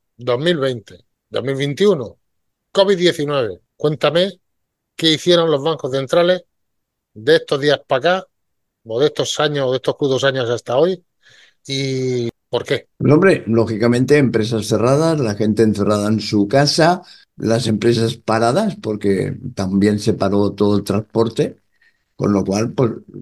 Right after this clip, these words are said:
Speaker 2: no había materias para poder producir,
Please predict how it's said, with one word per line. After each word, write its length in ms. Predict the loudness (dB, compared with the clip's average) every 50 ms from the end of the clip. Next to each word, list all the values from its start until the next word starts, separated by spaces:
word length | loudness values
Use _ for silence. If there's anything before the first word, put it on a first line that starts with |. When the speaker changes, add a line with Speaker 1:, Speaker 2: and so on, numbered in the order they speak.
| -18 -20 -20 -12 -4
Speaker 2:
no 360 | 0 2 4 4 4 4 2
había 640 | 2 2 2 2 2 2 2 0 0 -2 -4 -6 -8 -10 -16 -20 _ _ -8
materias 680 | -2 -2 0 0 0 0 0 0 2 2 2 2 0 0
para 240 | -2 -4 -4 -2 -4
poder 340 | -4 -2 -2 -2 -2 -2
producir, 880 | -4 -2 0 2 2 2 2 4 4 4 6 6 6 6 4 4 2 0